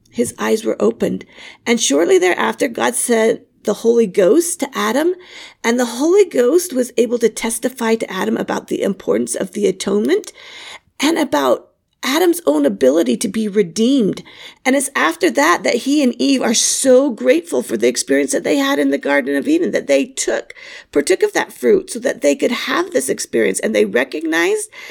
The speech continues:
how it was all going to work. And he's like, "And yet in the flesh, I will be able to return and see Heavenly Father again. I can return and be with him." And he understood that, but it wasn't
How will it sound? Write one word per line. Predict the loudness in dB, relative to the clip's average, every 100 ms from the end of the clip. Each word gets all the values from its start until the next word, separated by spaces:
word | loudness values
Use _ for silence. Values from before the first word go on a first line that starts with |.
| -20 -8
how | 0 2
it | 4
was | 0 0
all | 0 0
going | 0 0 2
to | 0
work. | 2 2 2 -2
And | -2
he's | 0
like, | -2 -4 -4
"And | -2 -2
yet | 0 0 0
in | -2
the | -2
flesh, | -4 -2 -2 -2
I | -2 2
will | 2
be | 0 0
able | 2 2
to | 0
return | 0 0 0 0 -2 -6 -20 -18 -4
and | 0 0
see | 0 0 2 2 0 -6 _ _ _ _ _ _
Heavenly | -2 0 0
Father | -2 -4 -2 -4
again. | -4 -6 -8 -16 -8
I | -6
can | -2 -2
return | 0 -2 -2
and | -2 -2
be | -2
with | -2 -6
him." | -10 -10 -16 _ _ _ _ _ _ _ _ _ _ _ _ -2
And | 2
he | 2 2
understood | 0 0 -2 -2 2 2 2
that, | -8 -8 -12 -4
but | 0
it | 0
wasn't | 0 0 0 2 0 -2